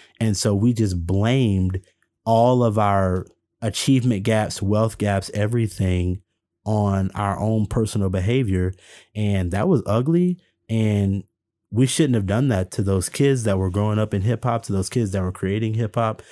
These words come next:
because it was a lie. They were still experiencing racism, and we should have still been fighting racism the same way we were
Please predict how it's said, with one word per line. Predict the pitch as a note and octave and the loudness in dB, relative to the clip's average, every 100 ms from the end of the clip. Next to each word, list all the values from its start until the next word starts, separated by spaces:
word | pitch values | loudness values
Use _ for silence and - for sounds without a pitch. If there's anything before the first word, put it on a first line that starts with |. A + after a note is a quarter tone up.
| - - | -20 -16
because | - A2 D3+ | -8 0 0
it | D3 | 2
was | D3 C#3 | 2 2
a | A2 | 2
lie. | F#2+ D3+ E3 | 2 0 0
They | F2+ B2+ | 0 2
were | E3+ B2 | 2 0
still | - D3+ F3 | 0 0 2
experiencing | A2 - D#3 E3 C3+ G2 | 2 0 -2 0 0 -2
racism, | G#2+ F3+ - F#2+ F#2 G2+ - - - - | 0 -2 0 0 0 -2 -6 -20 -14 -4
and | G2+ | 2
we | D#3 | 2
should | E3+ B2+ | 2 -2
have | G#2+ | -2
still | - D3 D#3 | -2 0 2
been | A#2+ G#2 | 2 -2
fighting | - - B2+ C#3 G2+ F#2+ F#2 _ _ _ | -2 -2 2 2 2 0 -4 _ _ _
racism | - A#2 D3 A2 G2+ G2+ | 0 0 2 0 0 0
the | F#2+ | -2
same | - A#2+ B2 | -2 0 2
way | B2 A#2 | 2 2
we | A2+ | 0
were | A2 G2+ A#2+ G2 F#2 | 2 2 2 2 0